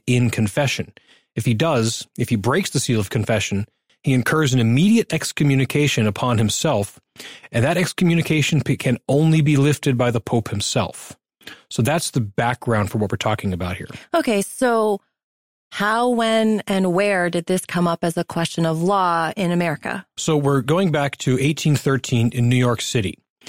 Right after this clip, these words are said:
Speaker 1: Daniel and Mary Phillips, a married couple, were indicted for receiving stolen goods. They were not indicted for having stolen the goods, but for having received goods that had been stolen.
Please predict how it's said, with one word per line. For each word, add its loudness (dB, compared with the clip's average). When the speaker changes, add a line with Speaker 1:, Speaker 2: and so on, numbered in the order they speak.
Speaker 1:
Daniel 2
and 4
Mary 2
Phillips, -2
a 0
married 0
couple, -2
were 0
indicted 0
for -4
receiving 2
stolen 0
goods. -2
They 2
were 4
not 2
indicted 2
for 0
having 2
stolen 2
the 2
goods, -2
but -2
for -2
having 2
received 0
goods 2
that 2
had 0
been 0
stolen. -4